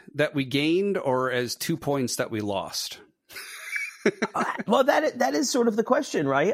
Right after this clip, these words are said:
Speaker 2: Um, you know, in the moment, you're obviously, you're, in the moment, it's a mixture of frustration and relief. Frustration 'cause, you know, we were two nil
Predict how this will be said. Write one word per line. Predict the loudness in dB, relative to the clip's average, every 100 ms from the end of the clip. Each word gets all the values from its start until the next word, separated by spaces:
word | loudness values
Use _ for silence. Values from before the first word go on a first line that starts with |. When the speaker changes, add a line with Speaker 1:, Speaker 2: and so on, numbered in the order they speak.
| 2
Speaker 2:
Um, | 4 4 4 2 -2 0
you | 2
know, | 4 4 2 0 -2 -4 -6 -6 -8 -12 _ _ _ _ _ _ 0
in | 2
the | 4
moment, | 4 4 4 2
you're | 2 2
obviously, | 2 2 2 2 2
you're, | 2 2 4 0 0
in | 2 4
the |
moment, | 4 2 0
it's | 0 -2
a |
mixture | -2 0 -2
of | 2
frustration | 0 2 0 0 0 0
and | 2
relief. | 2 2 0 0
Frustration | 0 -2 0 -2 0 -4
'cause, | -2 -4 -6 _ -6
you | -2
know, | 0
we | 0
were | -2 -4 -6
two | -4 -2
nil | -2 -4